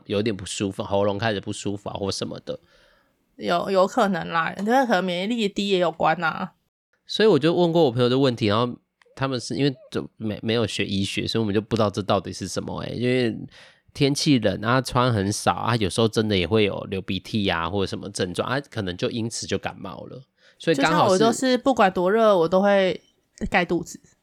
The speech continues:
Speaker 2: 就是不要让肚脐着凉。
Speaker 1: 或是脚底啊，脚底也是啊。
Speaker 2: 对啊。
Speaker 1: 这是种民间传说，<clears throat> 但如果它是病毒，那怎么可能因为没有盖被子你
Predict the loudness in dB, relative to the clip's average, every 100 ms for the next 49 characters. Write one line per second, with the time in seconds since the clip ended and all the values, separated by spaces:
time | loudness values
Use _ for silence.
0 | _ _ 2 4 4 4 4 4 2 0
1 | -2 -2 -2 -4 -10 _ -8 4 4 4
2 | 0 0 -2 -8 -6 -4 -4 -6 -8 -4
3 | -4 -6 -8 -8 -8 -10 -8 -8 -10 -12
4 | -8 -2 2 2 0 -6 _ -4 2 2
5 | 2 2 2 2 0 2 2 4 2 2
6 | 0 2 4 4 2 0 0 -2 -2 -4
7 | 0 -2 0 -4 -2 -2 -2 -4 -2 0
8 | 2 0 0 -2 -2 -2 -4 -10 -12 -12
9 | -14